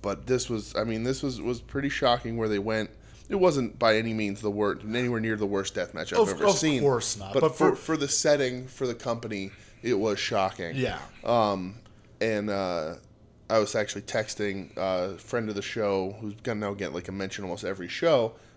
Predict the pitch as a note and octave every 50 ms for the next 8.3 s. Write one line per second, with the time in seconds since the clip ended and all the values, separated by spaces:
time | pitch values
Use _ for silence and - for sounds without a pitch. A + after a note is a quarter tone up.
0 | - - G2+ G#2 G2+ A2+ A#2 A#2+ C#3 C#3 C3 A#2+ A2 G#2+ G2+ G#2 G2 - F2+ G#2+
1 | G#2 G2+ G#2 - - G#2+ G#2+ G#2+ - A2 - - G#2 G2 F2+ F2 F2+ F2+ - -
2 | E3 F3 E3+ D3 D#3 E3+ E3+ E3+ E3 E3+ E3+ - - - - F2 G#2+ A2+ A2+ A2+
3 | - A2 G#2 G2 G2 F#2+ G2 G2 G2 G2 F#2+ F#2+ - - - - - - - -
4 | - - - - G#2 G2+ G2+ G2 F#2 F2 F2+ F#2+ F#2 - - A#2 A#2 A#2+ A2+ A2
5 | A2+ G#2 G#2 G2+ F#2+ F#2 - - G#2 G2+ G2 G2 F#2 F#2 - - - - - -
6 | - - - - G2+ G#2 G2+ G2+ G2 G2 G2 F#2 F#2 F#2 F2+ F2 F2 G2+ G2+ G2
7 | - - - A#2+ A2 - - A2 G2 A2 A2 G#2 G2+ F#2 G2+ G2 F#2+ F#2 - G2
8 | G2 F#2+ F2+ - -